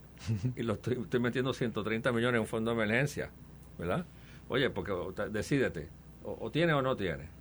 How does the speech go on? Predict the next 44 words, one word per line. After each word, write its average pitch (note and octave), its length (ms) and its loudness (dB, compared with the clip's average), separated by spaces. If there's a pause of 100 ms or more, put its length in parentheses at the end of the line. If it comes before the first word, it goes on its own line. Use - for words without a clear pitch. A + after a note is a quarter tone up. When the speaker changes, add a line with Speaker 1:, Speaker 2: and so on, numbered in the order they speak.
Speaker 2:
¿verdad? G#2 180 2
Entonces D3+ 240 4
en B2 60 4
aquel C3+ 180 4
momento D3 300 2
se C#3+ 100 2
dejó A#2 180 4
sin B2 160 0
efecto. E2+ 400 -2 (360)
Le G2+ 100 0
pregunté A2 240 2
a C3 240 6
Mojica C#3+ 420 4
que, C#3 200 2 (1200)
que A#2 80 2
habiendo A2 380 4
pasado A#2+ 380 4
ese A2+ 260 0
capítulo, C3+ 680 2 (1700)
eh, A#2 140 -8
eh, G#2+ 400 -2
él B2+ 160 4
no C3+ 80 4
estaba C#3+ 220 8
al C#3+ 80 4
tanto G3 260 4
porque C3 300 6
eso A2+ 160 0
se - 100 2
dejó C3 120 6
sin C#3+ 140 4
efecto B2+ 280 2
cuando A#2+ 180 2
él A2+ 40 0
no A2+ 80 0
estaba, C#3+ 360 2 (1300)
que B2+ 100 8
lo B2+ 80 10
deberíamos A#2 420 6
reactivar, F#2+ 600 4 (360)
el F#2 100 -6
fondo G2+ 220 -4
de G#2 60 0
emergencia. F2+ 500 -2